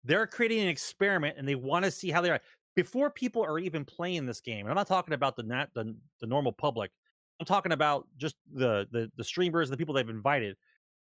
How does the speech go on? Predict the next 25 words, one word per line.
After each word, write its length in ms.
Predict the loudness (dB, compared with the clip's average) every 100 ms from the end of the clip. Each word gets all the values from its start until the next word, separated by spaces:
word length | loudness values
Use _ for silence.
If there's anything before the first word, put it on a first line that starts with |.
| _
Already, 800 | 0 2 0 2 2 2 0 -2 -6
the 60 | -8
crying 440 | -2 0 2 0
has 120 | -2
started 420 | -2 0 2 0 0
about 320 | 0 0 -2
how 240 | 0 2
this 180 | 2 0
is 100 | -2
still 240 | -6 -2 0
not 140 | 0
a 40 | -2
single-player 440 | -4 -4 -2 -2
game. 160 | -2 -2
I 120 | 0 2
don't 80 |
know 100 | 2
how 100 | 2
many 160 | 0 -2
times 340 | -2 -2 -2
Bethesda 480 | -2 -2 0 0 0
has 180 | -2 -2
to 80 | -6
say 220 | -4
it. 80 | -2